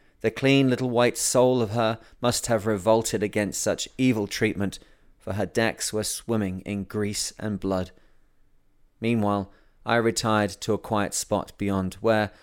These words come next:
untroubled and unabashed by the observation of my comrades, I undertook to make the casks in which our oil was to be held.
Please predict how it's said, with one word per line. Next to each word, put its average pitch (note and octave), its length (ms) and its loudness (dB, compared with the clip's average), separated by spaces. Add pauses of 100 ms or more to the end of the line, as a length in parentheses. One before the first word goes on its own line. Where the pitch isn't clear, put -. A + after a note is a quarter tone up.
(180)
untroubled A2+ 640 2
and G2+ 220 -2
unabashed G#2+ 600 2
by G2+ 140 2
the G2 140 2
observation G#2 680 0
of G2 120 -4
my G2+ 120 -2
comrades, G#2 580 0 (460)
I G2+ 140 -2
undertook G#2+ 480 0
to G2+ 100 -4
make G2+ 240 -2
the G2+ 80 -8
casks - 500 -4
in G2 120 -2
which G2 180 -2
our F#2+ 180 -2
oil G#2 360 0 (260)
was G2+ 140 -4
to - 100 -6
be F2+ 100 -6
held. G2 360 -4